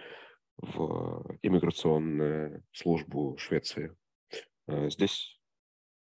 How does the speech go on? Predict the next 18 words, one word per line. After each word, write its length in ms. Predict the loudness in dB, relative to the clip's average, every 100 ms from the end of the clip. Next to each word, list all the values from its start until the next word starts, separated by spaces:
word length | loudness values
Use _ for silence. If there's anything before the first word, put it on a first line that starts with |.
| 4
есть, 260 | 4 4 2
правда, 960 | 4 4 6 6 6 4 0 -4 -6 -12 _
момент, 320 | 8 8 6
что 460 | 2 2 2 4 0 -4 -8 -12 _
мы 200 | 4 4
это 140 | 4 4
делали 420 | 6 8 6 4
не 80 | 2
сами. 440 | 4 4 4 0 -8
М, 560 | -6 -4 -4 -6 -6 -4
нам 360 | 0 0 -4 -14 _ -2
помогали 460 | 4 4 6 4
в 100 | 4
этом 260 | 0 -2 -8
плане 460 | -4 -2 -2 -4
специалисты, 1080 | -6 -8 -4 2 2 2 -2 -2 0 0 0 -4
которых 420 | 0 0 0 -2
нанимал 640 | 0 0 2 0 0 -4